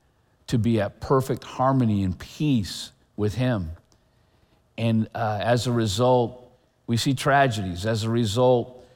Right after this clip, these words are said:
there's chaos in relationships and our trusting God and our trusting ourselves and our trusting each other.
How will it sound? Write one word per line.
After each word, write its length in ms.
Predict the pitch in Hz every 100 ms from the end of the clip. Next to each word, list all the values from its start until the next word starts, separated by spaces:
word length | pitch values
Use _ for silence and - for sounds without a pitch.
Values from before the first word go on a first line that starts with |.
| _ _
there's 320 | - 123 120 -
chaos 640 | - 139 127 95 82 -
in 140 | 120 110
relationships 1080 | 107 120 135 - 107 98 - 104 - -
and 160 | 107 95
our 80 | 95
trusting 520 | - 135 - 131 120
God 340 | 120 123 110
and 100 | 95
our 60 | 95
trusting 440 | - 135 123 139
ourselves 640 | 120 107 - 123 113 95 92
and 80 |
our 60 | 95
trusting 480 | 92 123 123 - 127
each 220 | 117 -
other. 400 | 120 113 98 80